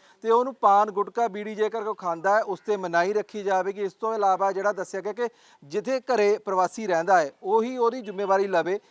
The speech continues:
ਕੂੜਾਦਾਨ ਵੀ ਉਹਨੂੰ ਜਿਹੜਾ ਦੇਵੇ। ਇਸ ਤੋਂ ਇਲਾਵਾ ਇੱਕ ਸਮਾਂ ਵੀ ਜਿਹੜਾ ਨਿਰਧਾਰਿਤ ਕੀਤਾ ਗਿਆ ਕਿ ਰਾਤ ਨੂੰ ਨੌ ਵਜੇ ਤੋਂ ਬਾਅਦ ਬਾਹਰ ਨਹੀਂ ਘੁੰਮ ਸਕਦਾ। ਇੱਥੋਂ ਤੱਕ ਇਹ ਵੀ ਕਿਹਾ ਗਿਆ ਕਿ ਕੱਪੜੇ ਜਿਹੜੇ ਉਹ, ਅ, ਪੂਰੇ ਪਾਵੇ, ਕਿਉਂਕਿ ਕੱਪੜਿਆਂ ਦੀ ਵੀ ਇਹਨਾਂ ਨੇ ਬਾਰ-ਬਾਰ ਸ਼ਿਕਾਇਤ ਕੀਤੀ ਕਿ ਕੱਪੜੇ ਜਿਹੜੇ ਨੇ ਉਹ ਅਧੂਰੇ ਪਾਉਂਦੇ ਨੇ, ਅ, ਨਿੱਕਰਾਂ ਪਾਉਂਦੇ ਆ ਜਾਂ ਹੋਰ ਕਿਹੋ ਜਿਹੇ ਕੱਪੜੇ ਪਹਿਨਦੇ, ਉਹ ਕੱਪੜੇ ਪੂਰੇ ਪਾਉਣ ਦੀ ਵੀ,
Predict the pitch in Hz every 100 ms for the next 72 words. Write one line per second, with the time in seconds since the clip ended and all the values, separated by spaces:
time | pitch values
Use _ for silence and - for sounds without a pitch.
0 | _ - 190 214 214 214 208 220 220 226
1 | 208 214 190 190 208 202 190 - 226 208
2 | 214 226 226 - - 208 254 254 220 180
3 | 170 202 220 208 175 185 170 180 190 185
4 | 196 202 175 156 180 190 170 156 160 -
5 | 170 151 156 175 151 143 143 160 185 147
6 | 147 135 139 190 _ _ - 185 220 233
7 | 226 220 220 226 233 214 240 240 240 190
8 | - 233 240 220 220 220 208 214 233 196
9 | 180 - 220 233 214 156 135 143 165 196
10 | 175 - 214 214 214 214 220 208 202 220
11 | 170 165 175 - 165 151 - 170 196 202
12 | 165 - 180 165 165 165 180 175 170 160
13 | 143 156 147 165 190 _ _ - 160 160
14 | 160 - 196 190 190 202 185 190 180 185
15 | 220 180 185 180 - 180 180 240 277 214
16 | 240 247 208 214 208 196 170 175 165 190